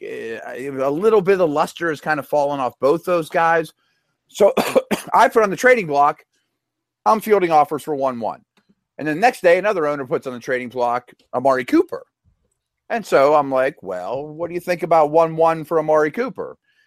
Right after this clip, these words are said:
And he's like, "No, no, no." You know, so, which, you know, I texted you how much, you know, what's the difference between those two? And I would have done that in a heartbeat. That wasn't happening. But he comes back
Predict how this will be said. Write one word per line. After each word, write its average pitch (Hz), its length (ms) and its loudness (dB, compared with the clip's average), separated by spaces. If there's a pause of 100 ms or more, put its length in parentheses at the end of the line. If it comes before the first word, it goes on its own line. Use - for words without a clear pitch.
(120)
And 101 100 -8
he's 110 160 -6
like, 95 220 -2
"No, 80 360 -10
no, 64 100 -18 (120)
no." - 120 -20 (260)
You 92 100 -10
know, 82 160 -6
so, 117 380 2 (100)
which, 208 420 0 (340)
you 139 100 2
know, 113 80 4
I 135 120 4
texted 120 380 -4
you 117 220 -2
how 131 100 2
much, 123 240 -4
you 127 100 -6
know, 101 100 -6
what's 127 220 -4
the 131 80 -8
difference 127 380 -4
between 110 380 -8
those 98 200 -10
two? 104 320 -8 (400)
And 202 120 2
I 220 80 6
would 202 100 6
have 180 60 0
done 170 160 6
that 147 80 4
in 139 60 0
a 139 40 6
heartbeat. 131 520 0 (260)
That 123 240 4
wasn't 110 240 -2
happening. 85 340 -8 (540)
But 143 100 2
he 240 180 0
comes 180 320 -2
back 226 380 0